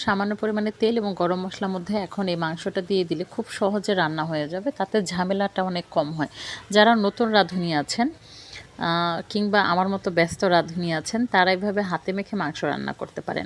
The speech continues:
আপনাদের সময়টা অনেক সেভ হবে এবং দেখবেন যে খেতেও ভীষণ সুস্বাদু হয়। অনেকে আছে যে খুব ভালো করে মশলা কষান, পেঁয়াজ কষান, তারপরে চিকেন দিয়ে দেন। তো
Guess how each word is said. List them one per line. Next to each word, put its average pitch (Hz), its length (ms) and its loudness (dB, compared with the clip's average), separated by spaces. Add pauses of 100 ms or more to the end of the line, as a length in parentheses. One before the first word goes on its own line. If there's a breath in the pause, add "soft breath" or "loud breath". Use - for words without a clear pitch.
(120)
আপনাদের 190 320 -4 (100)
সময়টা 190 460 -4
অনেক 196 120 -4 (120)
সেভ 180 160 2 (140)
হবে 196 180 -2 (500 loud breath)
এবং 214 200 2
দেখবেন 220 280 2
যে 233 140 0
খেতেও 240 320 4 (120)
ভীষণ 214 380 0 (120)
সুস্বাদু 151 520 -2
হয়। - 160 -6 (540 loud breath)
অনেকে 226 260 -2 (120)
আছে 214 240 -2 (180)
যে 185 80 0 (140)
খুব 208 120 -2 (120)
ভালো 190 220 -2
করে 202 120 0 (100)
মশলা 175 360 -2
কষান, 175 320 -4 (120)
পেঁয়াজ 170 260 2 (120)
কষান, 175 340 -6
তারপরে 165 380 -2
চিকেন 160 260 -4 (100)
দিয়ে 156 200 -2
দেন। 226 120 -2 (640 loud breath)
তো - 60 -6